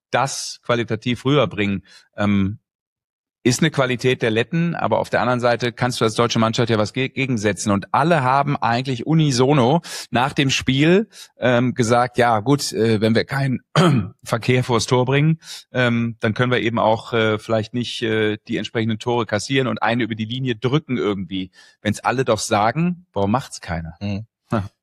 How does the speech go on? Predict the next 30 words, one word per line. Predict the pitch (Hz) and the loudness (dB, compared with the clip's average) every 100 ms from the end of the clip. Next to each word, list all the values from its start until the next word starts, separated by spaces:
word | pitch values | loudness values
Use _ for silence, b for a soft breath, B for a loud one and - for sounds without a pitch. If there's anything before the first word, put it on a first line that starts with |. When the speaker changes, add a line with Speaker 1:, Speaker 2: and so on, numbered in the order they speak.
| _ _ | _ _
Speaker 2:
Da | 120 | 2
gehe | 131 | 4
ich | 156 | 4
gleich | - 139 165 | 4 2 2
drauf | 180 - | 0 0
ein. | 175 | 0
Ich | 202 | 2
Speaker 1:
Okay. | 143 | 2
Speaker 2:
würde | 160 | 2
vielleicht | 151 131 | 0 2
nur | 151 127 | 2 2
eine | 120 147 | 2 2
Sache | 143 151 143 | 2 2 2
sagen | 123 135 139 - 113 | 2 2 2 0 -2
zu | - 127 | 0 2
dem | 123 | 2
einfach | - 131 - | 2 0 -2
spielen. | 117 - 131 123 101 - _ _ - | -4 -2 2 2 0 -6 _ _ -4
Einfach | 143 156 143 | -2 0 -2
spielen | - 170 165 | 0 2 2
bedeutet | 127 127 - | 4 0 0
eigentlich | 113 117 - | 0 0 0
auch | 113 | -2
für | - | 0
die | 117 | 0
deutsche | 113 117 113 | 0 0 -4
Mannschaft | 117 120 - - | -4 -6 -8 -4
einfach | 123 127 120 | -2 -2 -6
zu | - 123 | -4 0
lesen, | 113 131 160 180 - | 2 4 2 -2 -8